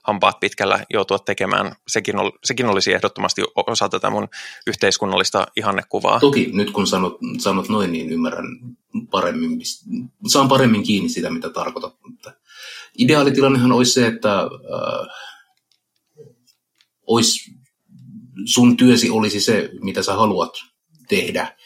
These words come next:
Speaker 2: Äh, se ei vaan ole koskaan ollut mulle mahdollisuus, mahdollisuus, koska mua kiinnostaa kikkeleiden piirtäminen. Ja se, sillä saa tosi huonoa,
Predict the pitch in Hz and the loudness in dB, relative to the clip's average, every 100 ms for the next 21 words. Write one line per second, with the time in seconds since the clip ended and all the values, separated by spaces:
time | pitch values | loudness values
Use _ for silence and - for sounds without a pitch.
0 | - - - - - 98 110 _ _ _ | -20 -20 -18 -12 -10 -10 -12 _ _ _
1 | _ _ _ _ _ - 104 98 95 90 | _ _ _ _ _ -2 0 2 2 0
2 | - 98 - 98 90 85 98 123 - - | -2 -2 0 0 0 -2 -6 -10 -14 -6
3 | 101 98 107 104 101 104 95 90 82 82 | -4 0 2 2 4 2 2 -2 -4 -6
4 | - _ - 170 180 135 120 107 - 104 | -10 _ -2 2 4 4 4 0 -2 -4
5 | - 92 - - - - _ - 95 85 | -2 -4 -8 -16 -16 -20 _ -8 -6 -6
6 | 82 123 - - _ _ _ _ _ 95 | -8 -12 -14 -14 _ _ _ _ _ -4
7 | 92 - - 87 90 - _ _ _ _ | -4 -4 -4 -4 -4 -10 _ _ _ _
8 | _ _ - 123 - 92 85 87 95 92 | _ _ 0 0 2 0 0 -2 -2 -4
9 | - - - - - _ _ - 131 127 | -4 -10 -14 -14 -16 _ _ -4 -2 -2
10 | 123 - - 151 101 107 120 101 85 82 | -4 -4 0 2 2 2 0 0 -2 -4
11 | 82 | -6